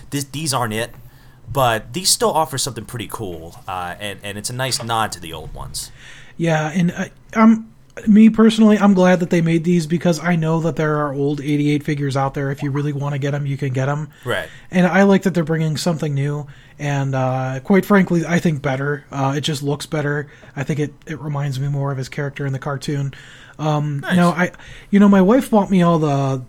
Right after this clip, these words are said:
Speaker 2: the remakes of the original figures, which I haven't done a side-by-side comparison to the originals,
Speaker 1: Mm-hmm.
Speaker 2: but I'm almost positive. I mean, it, well, I have an old Shredder, and I have the new Shredder, and to me, they look like they're the exact same mold.
Speaker 1: Right, right. See, that's the thing, like, um,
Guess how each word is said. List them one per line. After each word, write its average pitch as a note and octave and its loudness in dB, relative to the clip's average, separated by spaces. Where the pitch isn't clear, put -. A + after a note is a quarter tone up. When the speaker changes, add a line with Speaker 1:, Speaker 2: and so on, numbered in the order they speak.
Speaker 2:
the G3 4
remakes F3+ 4
of D#3+ 2
the D3+ 0
original F#3+ 2
figures, C#3 -4
which D#3+ -2
I D#3 -6
haven't F#3 2
done E3 0
a D#3 -2
side-by-side D3+ -4
comparison C#3+ -4
to D#3+ -6
the C3+ -2
originals, E3 -2
Speaker 1:
Mm-hmm. - -16
Speaker 2:
but F#3+ 6
I'm F3+ 6
almost A3 4
positive. D#3 -2
I G#3 4
mean, G3+ 8
it, F#3+ 0
well, F#3 4
I - 0
have G3+ 4
an F3 -2
old E3 -2
Shredder, C3+ -2
and D#3 -6
I D3+ -2
have D3 -2
the C#3+ -2
new E3+ 4
Shredder, C#3+ -2
and C3 -4
to D3 -4
me, E3+ 4
they C#3+ 0
look D3+ -2
like C#3+ -4
they're C#3+ 0
the C3+ 0
exact C3 -4
same C3 -2
mold. B2+ -4
Speaker 1:
Right, G3 -4
right. G3+ -4
See, G#3+ -4
that's B3 -2
the D4+ -4
thing, C#4 -8
like, D#3+ -4
um, C3+ -2